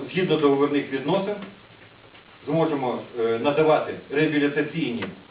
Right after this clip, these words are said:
послуги, е, послуги відновного лікування жителям всього міста, знову ж таки заключивши договір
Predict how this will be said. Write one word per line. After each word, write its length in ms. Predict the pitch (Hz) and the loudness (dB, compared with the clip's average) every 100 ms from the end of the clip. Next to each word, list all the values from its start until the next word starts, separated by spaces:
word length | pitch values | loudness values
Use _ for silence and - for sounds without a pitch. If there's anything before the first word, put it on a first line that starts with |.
| - - - 147 | -20 -20 -18 2
послуги, 500 | 208 220 202 190 190 190 - 117 120 131 | 2 2 -2 -4 -6 -8 -16 -10 -6 -4
е, 60 | 123 - | -4 -2
послуги 380 | 160 - 143 127 | -2 0 0 0
відновного 520 | 127 160 208 214 190 | -2 0 0 2 -2
лікування 560 | 185 180 170 160 151 147 - - - - - - - - | -2 -2 0 0 -2 -8 -12 -20 -20 -20 -20 -20 -18 -6
жителям 480 | - 233 226 202 185 | 0 0 2 0 0
всього 400 | - 220 220 190 | 4 4 6 2
міста, 360 | 160 - - - - - - - 240 196 - - - - - - 104 | 0 -2 -8 -12 -16 -20 -20 -20 -18 -18 -20 -20 -20 -20 -20 -20 -6
знову 220 | 156 220 | 0 0
ж 80 | - | 0
таки 180 | 170 147 | -6 -2
заключивши 600 | 147 156 160 180 139 135 | -2 0 2 2 0 -2
договір 380 | 151 131 120 | 0 0 0